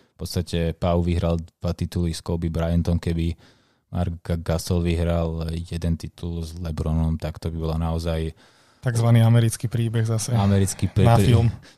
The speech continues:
Speaker 1: <laughs> am-, americký príbeh so, so španielskými hercami, alebo
Speaker 2: Inak ale vrátim sa ešte k tým Clippers a Lakers, tak ja tým, že sledujem N F L, tak pod-, nie sú v tom Clippers sami, lebo v N F L sa do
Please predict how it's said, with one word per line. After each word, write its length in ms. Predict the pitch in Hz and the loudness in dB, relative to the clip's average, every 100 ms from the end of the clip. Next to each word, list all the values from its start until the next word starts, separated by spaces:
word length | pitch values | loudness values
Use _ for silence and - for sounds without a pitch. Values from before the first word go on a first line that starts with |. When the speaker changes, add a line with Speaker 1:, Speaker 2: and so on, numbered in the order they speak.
| _ | _
Speaker 1:
<laughs> 360 | - - - | -10 -8 0
am-, 140 | 104 - | 2 2
americký 540 | 98 101 95 92 - | 4 4 4 2 -2
príbeh 480 | 90 - 87 87 87 | -2 -2 -2 0 0
so, 400 | 87 92 87 82 82 - _ _ | -2 -2 -2 -2 -6 -12 _ _
so 160 | - 85 | -12 -10
španielskými 800 | - - - 90 90 85 - 87 | -10 -12 -4 -2 -2 -4 -4 -4
hercami, 580 | 82 82 - 80 78 78 | -4 -8 -8 -8 -6 -8
alebo 320 | - - 131 | -10 -4 4
Speaker 2:
Inak 160 | 147 143 | 4 6
ale 100 | 139 | 4
vrátim 320 | 135 139 160 | 6 4 4
sa 160 | 143 131 | 2 2
ešte 220 | 123 135 | -2 -2
k 100 | 131 | -2
tým 60 | 123 | 0
Clippers 400 | 123 123 135 131 | 0 0 0 2
a 40 | |
Lakers, 420 | 120 117 131 139 - | 2 0 0 -2 -2
tak 340 | 127 113 110 - | -2 -4 -4 -6
ja 320 | 120 113 117 | -2 0 0
tým, 160 | 113 117 | 0 -2
že 80 | 120 | -2
sledujem 340 | - 117 123 113 | -2 0 2 4
N 160 | 117 113 | 4 2
F 60 | |
L, 140 | 117 117 | 0 0
tak 300 | - 113 - | -2 -6 -4
pod-, 240 | 120 120 | -8 -2
nie 160 | 120 120 | 2 2
sú 140 | - - | 0 -2
v 60 | |
tom 120 | 127 113 | 0 0
Clippers 480 | - 117 120 117 - | 2 -2 -2 -4 -4
sami, 240 | 120 120 | -2 -2
lebo 460 | 120 120 113 117 113 - - - - _ | -2 -4 -2 -2 -2 -6 -18 -20 -20 _
v 100 | 113 120 | 0 2
N 140 | 127 | 4
F 80 | - | 2
L 100 | 117 | 0
sa 160 | - 120 | 0 0
do 100 | 120 | 0